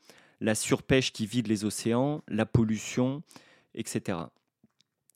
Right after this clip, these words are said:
Et les conséquences et risques pour nos sociétés humaines sont très importants. Ça fera pas juste moins de passion pour les ornithologues ou les amoureux de la création et de la terre,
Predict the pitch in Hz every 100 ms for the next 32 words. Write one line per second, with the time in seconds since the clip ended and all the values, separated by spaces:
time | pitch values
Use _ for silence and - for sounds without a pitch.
0 | - 123 110 - 127 - - 143 - -
1 | 117 135 - - 113 110 107 - - 123
2 | - 110 110 127 151 151 - - 107 135
3 | 117 110 107 - 147 - - - - _
4 | - 117 127 107 139 120 135 135 - 117
5 | 131 131 120 117 120 - - 135 127 -
6 | 107 107 104 113 120 113 127 113 127 127
7 | 107 107 - 117 110 104 107 113 113 117
8 | 98 98 - 101 - - 110 95 98 98
9 | 143 151